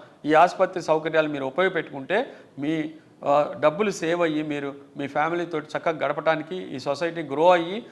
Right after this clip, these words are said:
మీరందరూ కూడా ఆరోగ్యవంతులుగా ఈ సొసైటీలో ఉండి భారతదేశం, మ్, డెవలప్డ్ కంట్రీ అనే అవటానికి ఉపయోగపడుతుంది ఈ జీజీహెచ్ అని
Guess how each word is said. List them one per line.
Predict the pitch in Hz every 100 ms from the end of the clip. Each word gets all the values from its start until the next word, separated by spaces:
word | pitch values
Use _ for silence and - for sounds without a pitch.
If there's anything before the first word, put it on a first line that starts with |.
| - -
మీరందరూ | 147 143 160 170
కూడా | 165
ఆరోగ్యవంతులుగా | 147 180 180 175 160 165 160 151 - - -
ఈ | 147
సొసైటీలో | 147 147 170 170 165
ఉండి | 151 175 180 156 - -
భారతదేశం, | 139 165 180 170 165 165 147 - - _ -
మ్, | 143 151
డెవలప్డ్ | 135 165 220 226 202 160 -
కంట్రీ | 170 175 180
అనే | 165 165
అవటానికి | 165 170 196 196 190
ఉపయోగపడుతుంది | 165 160 190 180 165 170 165 165
ఈ | 160
జీజీహెచ్ | 147 160 180 170 165
అని | 160 156